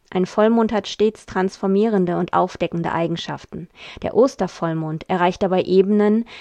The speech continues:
die zudem eine tiefe Reinigung, Läuterung und Heilung auslösen können. Einen markanten, mitschwingenden Einfluss bilden diesmal zudem Jupiter und Neptun in den Fischen, die uns vor eine nicht unbedeutende Wahl gestellt haben. Alte oder neue Welt,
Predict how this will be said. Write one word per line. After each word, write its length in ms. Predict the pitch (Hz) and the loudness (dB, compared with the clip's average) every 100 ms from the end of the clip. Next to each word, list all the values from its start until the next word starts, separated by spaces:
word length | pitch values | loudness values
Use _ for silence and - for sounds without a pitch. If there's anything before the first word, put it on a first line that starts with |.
| - | -6
die 60 | |
zudem 480 | 214 - 202 208 214 | -6 -2 4 6 6
eine 220 | 208 202 | 4 2
tiefe 520 | 196 - 247 254 254 196 | 0 -2 -4 0 0 2
Reinigung, 600 | 196 196 208 202 196 202 - | 2 4 4 4 2 0 0
Läuterung 720 | 190 180 185 - 190 190 190 | 2 4 4 2 0 2 0
und 200 | 175 156 | -2 -4
Heilung 400 | 170 180 185 170 | -2 0 0 -2
auslösen 600 | 156 151 - 156 143 151 | -6 -6 -6 -6 -6 -8
können. 460 | - 143 139 139 - _ _ _ - - | -8 -8 -8 -12 -18 _ _ _ -20 -2
Einen 200 | 185 190 | 2 4
markanten, 540 | 180 - 208 269 - | 4 2 0 0 2
mitschwingenden 600 | 214 240 - 208 196 190 - | 2 0 -2 0 2 0 0
Einfluss 600 | 180 185 - 226 214 - - - | 0 0 -2 -8 -8 -10 -20 2
bilden 320 | 226 240 247 | 2 4 2
diesmal 400 | 226 - 214 208 | 0 0 0 0
zudem 340 | - 208 202 | 0 2 2
Jupiter 440 | 190 190 190 - 196 | 2 0 -2 -2 -2
und 160 | 190 | 0
Neptun 400 | 180 175 - 190 | 0 -2 -4 -2
in 120 | 185 190 | 0 2
den 160 | 196 | 0
Fischen, 500 | 202 185 170 156 156 - _ - - | 0 -4 -4 -8 -10 -14 _ -20 -4
die 100 | 190 | 2
uns 200 | 170 190 | 4 2
vor 140 | - 185 | 0 -2
eine 200 | 180 175 | 0 2
nicht 300 | 180 - - | 0 -2 0
unbedeutende 680 | 190 180 170 165 - 185 175 | 0 2 0 -2 0 -2 0
Wahl 240 | 180 185 | 2 2
gestellt 500 | 170 - - - - | 0 -6 -8 -10 -12
haben. 360 | 160 - - - _ _ _ | -12 -12 -12 -16 _ _ _
Alte 360 | 160 156 - 165 | -6 -6 -6 -2
oder 200 | 196 202 | 0 2
neue 300 | 208 208 214 | 4 4 6
Welt, 340 | 220 180 - | 6 6 2